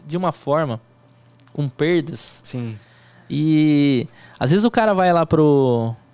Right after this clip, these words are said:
Speaker 1: senta no computador, isso também pode acontecer também nas apostas, né?
Speaker 2: Sim.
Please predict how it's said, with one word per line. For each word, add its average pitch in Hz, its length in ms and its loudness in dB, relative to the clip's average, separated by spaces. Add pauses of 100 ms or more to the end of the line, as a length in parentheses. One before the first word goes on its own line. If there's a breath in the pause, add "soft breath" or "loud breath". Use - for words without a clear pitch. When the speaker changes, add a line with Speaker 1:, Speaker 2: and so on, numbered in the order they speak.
(180)
Speaker 1:
senta 180 380 -2
no 170 60 -8
computador, 147 680 -2 (200)
isso - 160 -8
também 220 240 -2
pode 208 220 -4
acontecer 175 360 -4
também 147 300 -2
nas 135 160 -2
apostas, 123 600 -4
né? 120 100 -6
Speaker 2:
Sim. 110 120 -10